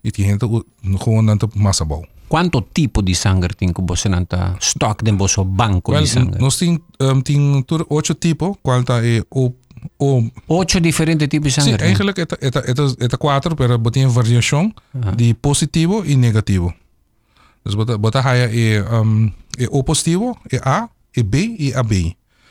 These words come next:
Speaker 1: Então bota raia, um, dan de positivo e negativo. Dus é onde vira oito.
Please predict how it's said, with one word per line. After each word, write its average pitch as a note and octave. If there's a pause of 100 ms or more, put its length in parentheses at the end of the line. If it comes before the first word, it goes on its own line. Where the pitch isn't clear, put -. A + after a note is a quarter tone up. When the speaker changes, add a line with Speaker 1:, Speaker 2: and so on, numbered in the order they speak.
(260)
Speaker 1:
Então G#2
bota A2
raia, B2+ (160)
um, A#2+
dan A2
de A#2
positivo C#3+ (100)
e D3
negativo. G2+ (100)
Dus A2+
é A#2+
onde A#2
vira G#2+
oito. G#2